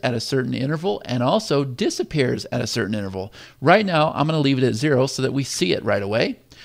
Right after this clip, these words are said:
We can have it show if the video is paused, and we can also show a close button in the corner.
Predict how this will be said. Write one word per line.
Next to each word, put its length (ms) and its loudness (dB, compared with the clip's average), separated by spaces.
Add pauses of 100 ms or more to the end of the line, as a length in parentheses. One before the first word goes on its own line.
(160)
We 100 2
can 140 0
have 220 2
it 100 -4
show 400 4
if 480 0
the 220 2
video 400 4
is 100 -2
paused, 540 0
and 120 -2
we 80 0
can 120 0
also 280 0
show 480 -2
a 140 0
close 540 -4
button 500 -6
in 140 -8
the 80 -8
corner. 480 -4